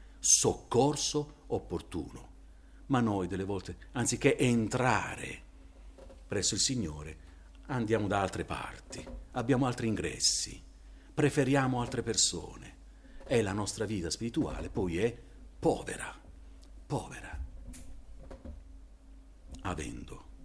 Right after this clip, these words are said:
avendo. Gesù è il nostro sommo sacerdote e nell'epistola vengono dette alcune cose importanti intorno alla sua figura.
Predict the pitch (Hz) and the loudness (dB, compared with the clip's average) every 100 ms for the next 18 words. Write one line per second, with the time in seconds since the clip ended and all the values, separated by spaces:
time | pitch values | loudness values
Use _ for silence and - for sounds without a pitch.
0 | - - - - - - - - - 90 | -6 -4 -4 -8 -12 -18 -18 -20 -14 -12
1 | 73 - - - - - - - - - | -10 -10 -12 -16 -20 -20 -20 -18 -18 -18
2 | - - - 262 - 262 254 - - - | -18 -18 -14 -14 -12 -14 -14 -16 -16 -18
3 | - - - - - - - - - - | -18 -18 -16 -16 -16 -16 -16 -16 -14 -12
4 | - - - - 123 113 127 117 104 104 | -10 -10 -8 2 4 8 8 6 4 2
5 | - 95 - 107 101 90 85 78 73 82 | 0 0 2 2 2 0 0 -2 -2 -2
6 | 78 120 127 120 113 131 120 98 95 104 | 0 4 6 6 6 4 4 2 2 2
7 | 104 98 104 101 90 - 104 92 98 92 | 2 2 2 2 -2 0 -2 0 0 0
8 | 90 92 - 92 80 78 87 80 85 82 | -2 -2 0 0 0 -2 -6 -4 -4 -4
9 | 78 78 80 76 76 | -6 -8 -6 -6 -6